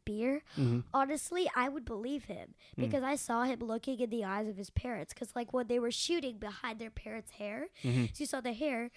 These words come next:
Speaker 1: and you saw him looking straight into their eyes.
Speaker 2: Mm-hmm. Mm-hmm.
Speaker 1: So
Speaker 2: I like to think in that scenario that I would, that I would take you seriously. If something out,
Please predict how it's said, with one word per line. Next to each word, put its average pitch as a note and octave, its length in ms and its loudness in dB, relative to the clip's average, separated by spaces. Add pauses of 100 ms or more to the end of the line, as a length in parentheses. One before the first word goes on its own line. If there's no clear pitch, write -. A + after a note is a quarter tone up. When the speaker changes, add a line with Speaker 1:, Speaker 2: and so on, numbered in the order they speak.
(400)
Speaker 1:
and A#3 300 2 (640)
you C4 100 2
saw B3+ 220 4
him B3 340 0 (220)
looking C4 340 -2
straight B3+ 560 -2
into A#3 260 -4
their G#3 280 -4
eyes. A3 420 -8
Speaker 2:
Mm-hmm. B2 640 2
Mm-hmm. A2 180 0 (500)
Speaker 1:
So A3 440 -2 (240)
Speaker 2:
I B3+ 80 8
like D#4 220 4
to G#3+ 100 6
think D3 260 4
in B2 120 4
that A2+ 180 2
scenario G#2+ 460 0
that G#2 140 0
I G#2 140 0
would, G2+ 360 -2 (1080)
that C3 160 6
I A#2+ 100 8
would A#2 160 4
take A#2+ 260 2
you A2+ 80 2
seriously. G#2+ 640 -2
If A2+ 100 -2
something D3+ 720 8 (300)
out, C#3+ 260 8